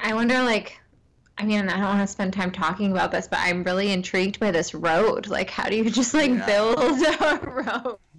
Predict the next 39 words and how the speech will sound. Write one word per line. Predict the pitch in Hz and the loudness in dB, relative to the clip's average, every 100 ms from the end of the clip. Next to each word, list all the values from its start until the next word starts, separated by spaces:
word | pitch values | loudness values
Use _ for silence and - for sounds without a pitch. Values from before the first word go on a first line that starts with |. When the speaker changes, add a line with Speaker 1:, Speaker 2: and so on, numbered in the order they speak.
| 175 - | -20 -16
Speaker 2:
Yeah. | 104 95 82 73 69 - - - - - | -8 -8 -6 -10 -14 -18 -18 -14 -14 -12
Speaker 1:
in | 226 226 | -10 -10
the | 220 | -6
middle | 214 208 208 | -4 -2 -2
of | 208 | -2
the | 208 | -6
desert? | 196 190 190 170 - - - _ | -4 -4 -2 -2 -4 -8 -18 _
It's | - - | -20 -16
wild. | 190 - - - - _ _ _ _ | -6 -4 -4 -8 -12 _ _ _ _
Speaker 2:
Yeah, | 113 120 104 | 0 2 2
and | 107 | 0
then | 113 110 110 - | -2 -2 -6 -6
it's | 127 - | -6 -6
kinda | - 139 131 | -4 -2 -2
funny | 135 123 | -2 -2
because | 110 117 101 | -2 -2 -4
Oscar | - 113 117 120 | -2 -4 -2 -2
Isaac, | 98 110 117 95 | 0 0 -2 -6
he | - 107 | -4 -2
ends | 104 | -2
up | 101 | -6
showing | - 113 107 | -4 -4 -2
up | 104 110 | -2 -2
on | 101 95 90 | -4 -4 -6
set, | - - 110 101 | -6 -2 -2 -2
right? | 95 95 104 | -4 -6 -6
He | 104 101 | -10 -6
goes | 101 101 98 | -4 -4 -4
to | 104 92 92 | -6 -6 -6
the | 95 | -8
Wadi | 87 92 98 90 | -4 -2 -2 -4
Rum | 95 98 98 | -4 -4 -4
and | 90 87 - - - - - - _ | -8 -10 -16 -20 -20 -20 -20 -20 _
he's | - 107 98 | -8 -6 -6
like, | 101 95 90 _ _ _ - | -4 -6 -6 _ _ _ -12
sees | - 123 117 | -6 -4 -4
a | 113 | -6
green | 104 101 127 | -6 -4 -4
screen. | 131 - 82 65 | -6 -10 -14 -16